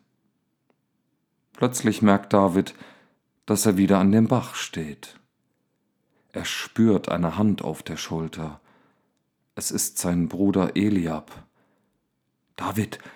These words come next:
was tust du hier?“, fragt er. „Es ist gefährlich hier. Wenn Goliath seinen Speer nach dir wirft, würde uns das umhauen.“ Doch es ist zu spät. Der Riese Goliath hat die beiden gesehen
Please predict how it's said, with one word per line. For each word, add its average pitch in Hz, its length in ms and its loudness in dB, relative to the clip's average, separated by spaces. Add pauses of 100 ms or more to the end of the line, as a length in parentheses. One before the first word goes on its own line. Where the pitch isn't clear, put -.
(120)
was - 220 -8
tust 143 340 0
du 110 60 4
hier?“, 98 260 -2
fragt - 540 -8
er. 87 240 -2 (640)
„Es - 180 -4
ist - 140 -4
gefährlich 151 640 2
hier. - 380 -2 (600)
Wenn 110 160 6
Goliath 135 380 4
seinen 110 220 4
Speer 156 360 -2
nach 123 180 0
dir 107 260 4
wirft, 101 360 2 (520)
würde 123 220 6
uns 131 240 4
das - 400 -2
umhauen.“ 92 720 2 (880)
Doch 101 360 2 (200)
es - 180 -2
ist - 360 -6
zu 113 120 -2
spät. - 680 -10 (880)
Der 101 140 2
Riese 123 320 6
Goliath 92 580 4 (260)
hat - 160 0
die 117 80 6
beiden 101 380 6
gesehen 92 600 2